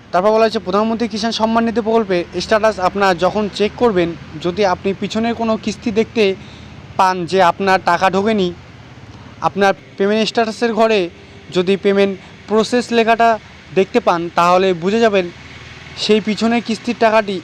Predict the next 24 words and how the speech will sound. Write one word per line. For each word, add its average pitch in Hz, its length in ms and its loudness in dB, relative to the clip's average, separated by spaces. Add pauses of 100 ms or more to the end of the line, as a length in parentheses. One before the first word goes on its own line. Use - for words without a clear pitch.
(140)
আপনি 190 180 -2 (120)
আপনার 196 300 0
ব্যাংক 180 140 4
অ্যাকাউন্টে 214 420 2 (260)
পেয়ে 196 200 4
যাচ্ছেন। 160 300 -2 (1300)
তারপর 190 280 -4
বলা 233 160 -2
হয়েছে 180 200 -6 (540)
পিএম 220 240 -6
কিষাণের 233 320 -10
টাকা 220 220 -4
দ্বিগুণ 190 320 -4
হবে। 135 200 -6 (320)
বর্তমানে 220 440 -6
বিভিন্ন 214 240 -4 (140)
সংবাদ 226 300 -6 (280)
মাধ্যমে 196 300 -6 (220)
পিএম 208 260 -8
কিষাণের 226 340 -12
টাকা 214 160 -4 (220)
দ্বিগুণ 180 300 -8
হবার 220 300 -6
সম্ভাবনা 214 340 -6